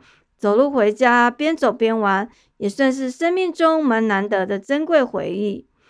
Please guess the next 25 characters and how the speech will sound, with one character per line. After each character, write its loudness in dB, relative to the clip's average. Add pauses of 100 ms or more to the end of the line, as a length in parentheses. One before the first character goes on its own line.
(400)
只 -4
是 0
现 0
在 4
的 0
小 0
孩 0 (380)
都 4
要 6
人 2
家 4
载， -2 (520)
因 0
为 6
家 2
长 -2
担 2
心 -2
他 -2
们 0
被 0
坏 2
人 2
抓 2
走， -6